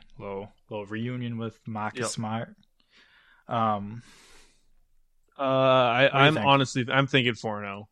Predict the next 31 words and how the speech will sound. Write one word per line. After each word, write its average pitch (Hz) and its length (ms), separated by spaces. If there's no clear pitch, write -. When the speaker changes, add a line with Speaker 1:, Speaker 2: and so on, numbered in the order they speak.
Speaker 2:
I 135 100
don't 143 120
think 139 160
they 127 120
lose 120 200
again 113 200
to 110 60
the 107 80
Sixers, 127 480
and 113 160
none 117 140
of 120 120
those 110 160
other 107 180
teams 104 240
scare 101 240
me. 104 180
Speaker 1:
Uh, 160 320
I'm, 170 400
I 135 60
don't 127 120
wanna 123 120
be 113 120
burned, 104 400
so 117 80
I'm 117 80
gonna 120 60
say 120 160
three 107 280
and 98 160
one. 98 380